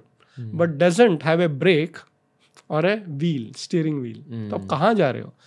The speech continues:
Speaker 2: You know
Speaker 1: हम्म।
Speaker 2: what I do? When I medit-, uh, when I start using my mobile first, पहला बात, दो मिनट शांत बैठता हूँ, मैं प्राणायाम करता हूँ दो सेकंड के लिए या दो मिनट के लिए, and then I tell myself, "Now I am going to clear all my WhatsApp।"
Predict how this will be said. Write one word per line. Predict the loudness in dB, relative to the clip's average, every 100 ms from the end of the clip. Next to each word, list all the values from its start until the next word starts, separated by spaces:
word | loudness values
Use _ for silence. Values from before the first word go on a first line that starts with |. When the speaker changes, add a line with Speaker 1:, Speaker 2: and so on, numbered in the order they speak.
| -10
Speaker 2:
You | -2
know | 2
Speaker 1:
हम्म। | 2
Speaker 2:
what | 2 -2
I |
do? | -4 -6 _ _ -8
When | -4 -2
I | -4
medit-, | -6 -10 -6
uh, | -4 0
when | 0
I | 0 -2 -4
start | -2 0 0 -2
using | -2 -2 -2
my | -2 -2 -4
mobile | -4 -4 -6 -8
first, | -12 -14
पहला | -12 -6 -4
बात, | -2 -4
दो | -2 -2
मिनट | -2
शांत | -6 -6 -6 -8
बैठता | -10 -12 -14
हूँ, | -16 _ _ _ _ _ _ _ _ _ _ _ _ _ _ _ _ -14
मैं | -6
प्राणायाम | -4 -2 -2 -4
करता | -6 -6
हूँ | -4 -2
दो | -2
सेकंड | -4 -8 -6 -8
के | -8
लिए | -8 -8
या | -8
दो | -6 -8
मिनट | -8 -12
के | -16 -14
लिए, | -12
and | -6
then | -2 0
I |
tell | 0 0 0
myself, | -2 -6 -10 -12 _ -2
"Now | 0
I | 2
am | 0
going | 0 0
to |
clear | 0 0 2
all | 2 0
my | -2
WhatsApp।" | -4 -6 -8 -12